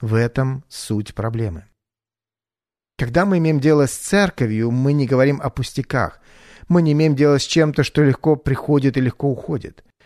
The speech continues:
Мы имеем дело с самым драгоценным предметом, существующим во всей вечности, так как он приобретен кровью Сына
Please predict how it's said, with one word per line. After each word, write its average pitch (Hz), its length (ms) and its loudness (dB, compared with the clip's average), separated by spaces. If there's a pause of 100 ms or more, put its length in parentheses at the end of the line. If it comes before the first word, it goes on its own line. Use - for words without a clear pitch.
(380)
Мы 170 360 4
имеем 135 300 2
дело 143 300 4
с 123 80 -6
самым 170 500 0
драгоценным 151 840 2
предметом, 139 960 0 (600)
существующим 160 880 0
во 147 120 2
всей 196 340 -2
вечности, 143 600 0
так - 260 -2
как 151 200 0
он 170 160 2
приобретен 139 540 2
кровью 151 520 2
Сына 139 580 0